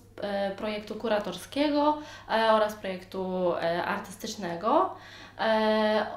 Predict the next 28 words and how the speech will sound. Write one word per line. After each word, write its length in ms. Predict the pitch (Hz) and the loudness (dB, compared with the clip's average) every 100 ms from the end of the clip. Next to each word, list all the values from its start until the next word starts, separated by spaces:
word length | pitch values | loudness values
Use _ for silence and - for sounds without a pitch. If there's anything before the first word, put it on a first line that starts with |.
| - | 2
obie 280 | 262 220 220 | 4 4 2
części, 760 | 226 214 214 - 202 202 190 - | 0 -2 -4 -10 -10 -4 -2 -2
e, 180 | 190 190 | -2 -2
były 240 | 202 196 | 0 -2
skierowane 1120 | 190 - 202 202 202 202 190 185 180 180 180 180 | -2 -4 -2 -2 -2 -2 -2 -2 -2 -2 -4 -2
do 240 | 190 190 | 2 2
zakładu 380 | 190 202 202 190 | 0 -2 -4 -4
karnego, 800 | 190 185 190 190 185 180 175 175 - - - - | -4 -4 -4 -4 -2 0 0 -2 -10 -18 -12 -6
e, 360 | 185 180 180 | -4 -2 -4
w 100 | 175 | -4
Wołowie. 460 | 220 196 170 196 202 294 320 - - - - | -2 0 0 0 0 0 -4 -14 -20 -16 -4
E, 380 | 208 202 202 202 | 0 0 0 0
tam 240 | 220 214 | 0 0
był 280 | 208 202 190 | 0 0 0
realizowany 840 | 196 208 196 196 208 202 196 190 | 2 2 2 0 -2 0 2 0
projekt, 680 | 185 214 190 180 175 - - | -2 -2 0 -2 -4 -12 -6
e, 440 | 190 185 180 180 - | -4 -2 -2 -2 -2
edukacyjno-artystyczny, 1700 | 190 214 196 196 208 196 - 185 - 196 - 202 - 220 269 339 349 - - - - | -4 -4 -6 -6 -6 -4 -4 -4 -8 -10 -8 -8 -4 0 4 4 2 -10 -18 -16 -2
e, 240 | 214 214 | 4 4
z 100 | 214 | 4
grupą 280 | 240 233 233 | -2 -2 -2
skazanych, 760 | - 226 220 220 277 392 392 240 | -2 0 2 4 4 4 2 -2
e, 400 | 214 214 214 214 | 2 4 6 6
oraz, 720 | 214 226 220 214 214 214 - 214 | 6 6 6 4 2 -2 -8 -6
e, 280 | 202 202 | -4 -2
projekt, 680 | 190 226 214 196 185 180 - | -2 -2 -2 0 -2 -4 -8
e, 300 | 196 190 190 | -4 0 0
kuratorski. 1000 | 190 220 208 196 175 175 - - 311 381 | 0 -2 -2 -2 -4 -4 -8 -2 2 2